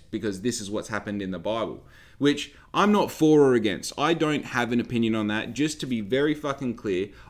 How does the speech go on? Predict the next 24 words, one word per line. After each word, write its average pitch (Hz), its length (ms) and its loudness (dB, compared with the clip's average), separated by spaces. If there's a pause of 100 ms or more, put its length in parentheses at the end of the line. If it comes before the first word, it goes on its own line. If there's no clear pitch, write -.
I 147 180 2
see 170 200 2
the 160 100 2
Bible 135 440 0
as 113 140 -2
a 107 60 0
metaphorical 143 800 0
book 156 500 0
of 135 240 0
fables 151 680 2
that 120 100 -2
we 127 160 -2
can 120 260 0
use 139 680 2 (400)
to 135 460 2 (400)
parallel, 180 840 4
like, 120 420 -2
in 147 140 0
a 135 60 -2
parallel 175 500 4
fashion, 160 600 -4
run 135 200 0
our 120 220 -4
lives. 117 480 -6